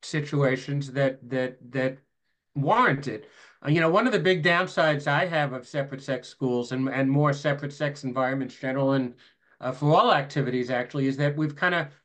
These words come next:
created this generation of young men and women who literally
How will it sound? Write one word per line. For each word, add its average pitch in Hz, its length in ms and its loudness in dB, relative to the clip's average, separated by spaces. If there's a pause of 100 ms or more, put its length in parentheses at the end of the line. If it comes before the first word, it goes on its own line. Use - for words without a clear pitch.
(120)
created 180 420 -2
this 151 160 -6
generation 160 680 -2
of 139 100 -4
young 147 240 -2
men 147 180 -2
and 139 120 -4
women 170 260 -6
who 147 120 -2
literally 156 580 -4